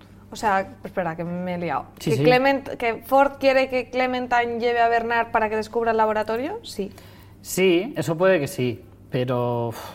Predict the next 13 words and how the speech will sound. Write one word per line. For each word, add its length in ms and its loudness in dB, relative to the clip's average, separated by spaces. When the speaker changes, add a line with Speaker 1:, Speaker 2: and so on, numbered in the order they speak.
Speaker 2:
no 100 -8
sé, 220 -12
es 80 -20
que 80 -10
al 60 -4
final 260 -4
es 120 -4
como 260 -2
todo 340 0
lo 80 2
ha 60 0
hecho 160 -8
Ford. 260 -2